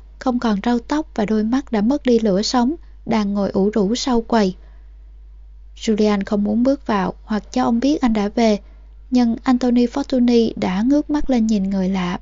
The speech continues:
phía bên ngoài cửa sổ. Mắt họ gặp nhau. Julian muốn chạy trốn,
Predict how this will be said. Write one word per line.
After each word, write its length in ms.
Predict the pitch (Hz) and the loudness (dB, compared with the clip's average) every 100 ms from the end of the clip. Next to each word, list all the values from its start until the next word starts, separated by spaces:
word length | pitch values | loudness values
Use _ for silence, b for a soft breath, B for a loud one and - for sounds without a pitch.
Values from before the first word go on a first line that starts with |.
| - | -4
phía 160 | 254 | 0
bên 160 | 254 240 | 2 2
ngoài 280 | 220 214 185 | 2 -2 -2
cửa 120 | 202 | -4
sổ. 380 | 202 233 185 202 254 - - - - - - - - - | -2 -2 0 -2 -6 -14 -20 -20 -20 -20 -20 -20 -20 -2
Mắt 200 | 247 240 | 0 0
họ 120 | 196 | -2
gặp 160 | - 180 | -2 -4
nhau. 320 | 202 220 214 - - - - - - | -2 0 0 -4 -16 -20 -20 -20 -6
Julian 480 | - 262 254 247 240 | 2 4 4 4 4
muốn 200 | 262 302 | 2 2
chạy 180 | 220 - | 0 0
trốn, 240 | 233 240 | 0 0